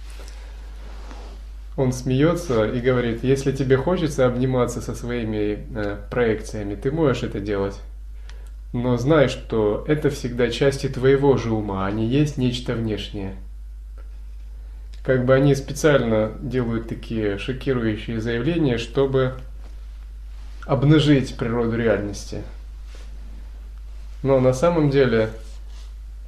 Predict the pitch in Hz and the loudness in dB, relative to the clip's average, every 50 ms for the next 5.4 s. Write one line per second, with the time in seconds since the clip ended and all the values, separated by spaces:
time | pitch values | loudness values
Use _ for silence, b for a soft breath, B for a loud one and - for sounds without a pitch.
0 | - - - - - - - - - 127 117 110 - 139 139 139 139 139 - - | -14 -14 -14 -14 -14 -14 -12 -8 -6 -6 -6 -4 -2 0 4 4 4 2 2 -4
1 | 131 - 143 131 135 - - 160 170 170 165 156 147 135 127 120 123 123 - - | -2 0 0 0 0 -2 -2 0 0 2 2 2 4 2 2 2 0 -2 -6 -4
2 | 127 135 131 127 131 156 180 160 147 - - 127 113 110 107 120 107 - - 131 | 0 0 2 2 2 2 2 0 0 -2 -2 0 0 0 0 -2 -2 -2 -2 -2
3 | 127 - - 117 104 98 98 95 95 - - - - - - 147 127 123 127 123 | -2 -2 -2 -2 0 0 0 -2 -4 -8 -12 -14 -12 -6 -4 -2 0 2 0 0
4 | 123 170 170 147 117 113 113 110 - - 131 123 113 101 98 107 107 107 107 - | 0 0 -2 0 0 -2 -2 -4 -2 -2 -2 -2 -2 -2 -4 -4 -4 -4 -6 -4
5 | 113 110 104 101 98 98 98 | -4 -4 -4 -4 -6 -6 -8